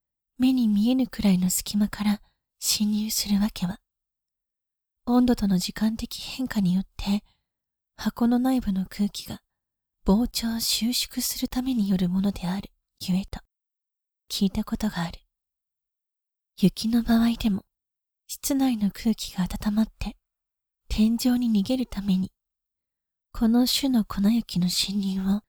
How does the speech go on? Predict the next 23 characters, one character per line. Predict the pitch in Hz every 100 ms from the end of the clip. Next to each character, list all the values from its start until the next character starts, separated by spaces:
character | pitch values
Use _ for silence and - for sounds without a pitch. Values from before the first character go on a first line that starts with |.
| _ _ _ -
促 | - - -
進 | - 254
し | 254
て | -
い | 240
る |
の | 233
か | 214 185
も | 175
し | -
れ | -
な | 180 185
い。 | - _ _ _ _ _ _ _ _ _ _ _ _ _ _ _
開 | - - 247
拓 | 262 -
史 | -
時 | 262 262
代 | 254 220
の | 185
民 | 196 208
家 | -
で | 185
は、 | 175 175